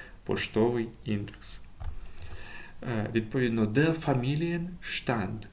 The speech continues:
сімейний стан. Geboren sein, бути народженим дослівно або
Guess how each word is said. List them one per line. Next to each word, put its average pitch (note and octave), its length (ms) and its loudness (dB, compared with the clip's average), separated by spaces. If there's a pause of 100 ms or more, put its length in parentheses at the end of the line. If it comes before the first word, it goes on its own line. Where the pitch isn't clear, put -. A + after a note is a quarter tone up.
(160)
сімейний A#2 580 4
стан. G2 340 2 (720)
Geboren D#3+ 580 8
sein, A2+ 340 4 (320)
бути C3 380 2
народженим A2 600 4
дослівно C#3+ 680 0
або G#2+ 340 4